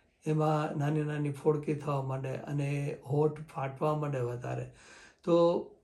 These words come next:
આ તરત જ આ વસ્તુ પકડાઈ જાય કે તમારું વિટામિન બી ટ્વેલ્વ ઓછું છે. પછી જેનું બી ટ્વેલ્વ ઓછું હોય એનું અવારનવાર માથું દુખા-, દુખે,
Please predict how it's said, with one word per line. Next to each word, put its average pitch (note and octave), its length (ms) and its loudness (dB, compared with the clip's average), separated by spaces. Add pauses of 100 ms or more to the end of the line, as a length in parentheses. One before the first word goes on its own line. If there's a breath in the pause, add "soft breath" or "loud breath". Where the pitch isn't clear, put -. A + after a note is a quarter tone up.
(100)
આ D3+ 420 -2
તરત G3+ 400 0
જ F#3+ 100 2
આ D3+ 80 4
વસ્તુ D#3+ 420 2
પકડાઈ D3 460 0
જાય C3 220 -2
કે B2+ 160 -4
તમારું C3 420 -4
વિટામિન C3 340 -6
બી B2+ 280 -2
ટ્વેલ્વ C3 240 -4
ઓછું C3 440 -4
છે. - 180 -8 (760 loud breath)
પછી G#3 240 4
જેનું F#3 380 6
બી D3+ 180 6
ટ્વેલ્વ A3+ 300 8
ઓછું G3+ 480 6
હોય F#3+ 160 4
એનું G3+ 680 -2 (240)
અવારનવાર G3 640 2
માથું E3+ 680 2
દુખા-, D#3 600 0
દુખે, C#3+ 560 0